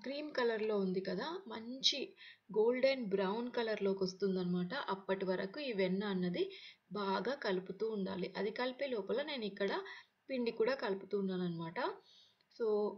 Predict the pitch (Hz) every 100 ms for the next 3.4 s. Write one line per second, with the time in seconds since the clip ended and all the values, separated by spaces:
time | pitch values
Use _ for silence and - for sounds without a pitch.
0 | - - 202 220 214 233 220 220 208 240
1 | 302 - 220 208 202 208 208 202 190 196
2 | 214 - 214 196 190 202 190 220 220 185
3 | 180 180 175 180